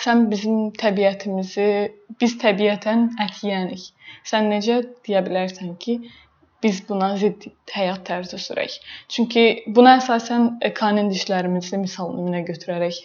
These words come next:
deyirlər ki, biz ot yeyənik təbiət olaraq. Amma, məsələn, təbiətə baxsaq, maralın bəzi növlərində belə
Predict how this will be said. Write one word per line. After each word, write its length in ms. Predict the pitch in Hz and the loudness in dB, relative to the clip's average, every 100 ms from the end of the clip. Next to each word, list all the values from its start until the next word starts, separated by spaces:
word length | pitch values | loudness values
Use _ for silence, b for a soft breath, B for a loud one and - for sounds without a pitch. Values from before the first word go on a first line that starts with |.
| _ | _
deyirlər 480 | - 185 175 170 175 | -2 -2 0 -4 -6
ki, 140 | - 185 | -6 -4
biz 160 | 180 | -2
ot 160 | 170 170 | -4 -4
yeyənik 400 | - 175 175 185 | -6 -6 -6 -6
təbiət 380 | 185 190 185 - | -6 -4 -6 -4
olaraq. 460 | - - - 285 - B B B - | -4 -2 0 -2 -4 B B B 2
Amma, 280 | 226 226 240 | 4 6 4
məsələn, 340 | 233 220 190 | 2 0 0
təbiətə 400 | 208 202 202 226 | 0 0 -2 0
baxsaq, 340 | 214 196 220 220 | 0 0 -2 0
maralın 400 | 202 185 196 214 | 2 2 0 2
bəzi 260 | 202 196 185 | 2 2 -2
növlərində 520 | 180 175 175 175 180 | -2 -2 -2 -2 0
belə 240 | 175 - | 0 0